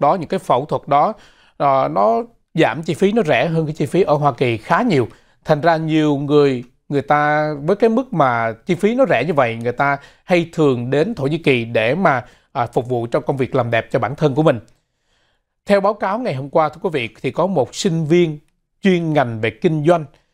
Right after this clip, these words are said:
đến từ Pháp. Cái người đàn ông này, thưa quý vị, ờ, anh thanh niên này á, đã phải chịu những cái hậu quả nghiêm trọng về mặt tâm lý cũng như là thể chất do cái người thanh niên này đã đến Thổ Nhĩ Kỳ để mà cấy rau.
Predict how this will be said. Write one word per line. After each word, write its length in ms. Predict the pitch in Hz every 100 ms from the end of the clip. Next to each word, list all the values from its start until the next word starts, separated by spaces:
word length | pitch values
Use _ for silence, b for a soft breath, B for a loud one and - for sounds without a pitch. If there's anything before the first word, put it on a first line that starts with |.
| _ _ _
đến 280 | 165 190 262
từ 100 | -
Pháp. 320 | 123 - 247 - _ _ _ _ _
Cái 100 | 247
người 160 | 240 165
đàn 120 | 143
ông 240 | 147 156 165
này, 180 | 139
thưa 100 | 123
quý 80 | 156
vị, 260 | 165 123 -
ờ, 140 | 160
anh 160 | 160 170
thanh 180 | 175 165
niên 180 | 156 156
này 160 | 131
á, 100 | 123 - _
đã 720 | 202 160 120 117 135 196 254 - _ _ _ _ _ _ -
phải 200 | 127 160
chịu 600 | 160 160 123 123 127 131
những 220 | 135 123
cái 140 | 135 180
hậu 180 | 143
quả 260 | 113 135 123
nghiêm 340 | 180 180 254 202
trọng 260 | 143 117 117
về 120 | 127
mặt 160 | 117 -
tâm 160 | 165
lý 320 | 151 160 254 302 b b b
cũng 160 | - 180
như 80 | 190
là 120 | 135
thể 220 | - 120
chất 280 | 120 277 - _ _ _ _ -
do 220 | 190 185
cái 160 | 208
người 440 | 226 180 143 131 127
thanh 180 | 160 165
niên 160 | 156 156
này 200 | 135 120
đã 340 | 120 113 123
đến 400 | 170 170 220 240
Thổ 140 | 135 110 143
Nhĩ 80 | 190
Kỳ 320 | 175 135 117
để 320 | 131 120 113
mà 200 | 185 131
cấy 480 | - _ 185 220 277
rau. 260 | 180 196